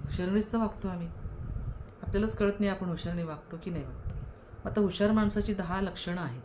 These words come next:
मी तुम्हाला सांगणार आहे. मग तुम्ही ठरवा की आपण खरंच हुशारीने वागतो का, आणि मग तुमच्या लक्षात येईल. म्हणजे आता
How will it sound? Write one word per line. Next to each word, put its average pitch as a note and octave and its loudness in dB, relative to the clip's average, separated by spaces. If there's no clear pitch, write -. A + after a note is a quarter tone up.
मी E3 -6
तुम्हाला D#3+ -8
सांगणार D3+ -6
आहे. B2+ -8
मग F#3+ 0
तुम्ही G#3+ 8
ठरवा A3 6
की F3+ -2
आपण F3+ 0
खरंच G3+ 4
हुशारीने F3 2
वागतो D3+ -2
का, - -8
आणि D#3+ -6
मग G3+ 0
तुमच्या G3 -2
लक्षात C#3+ -4
येईल. - -12
म्हणजे F3 4
आता G#3 2